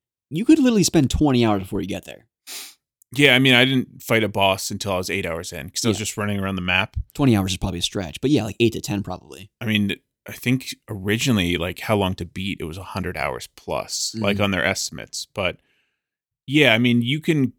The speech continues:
Speaker 2: really quickly level yourself up just by exploring the surrounding areas,
Speaker 1: Mm-hmm.
Speaker 2: um, with things to upgrade your weapons. You can get there pretty quick. So,
Speaker 1: Okay, yeah.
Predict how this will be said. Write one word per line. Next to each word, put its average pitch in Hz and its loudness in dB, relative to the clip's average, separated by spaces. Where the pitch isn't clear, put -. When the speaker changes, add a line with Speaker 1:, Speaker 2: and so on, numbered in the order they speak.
Speaker 2:
really 123 4
quickly 110 -4
level 98 -4
yourself 92 -6
up 87 -2
just - -6
by 104 0
exploring 98 -2
the 95 -6
surrounding 98 -6
areas, 110 -2
Speaker 1:
Mm-hmm. 104 -2
Speaker 2:
um, 95 -8
with 107 0
things 104 0
to - -2
upgrade 98 -4
your 95 -12
weapons. 104 -6
You 120 -2
can 120 -2
get 92 -4
there 71 -10
pretty - -18
quick. - -18
So, 170 0
Speaker 1:
Okay, 185 0
yeah. 117 2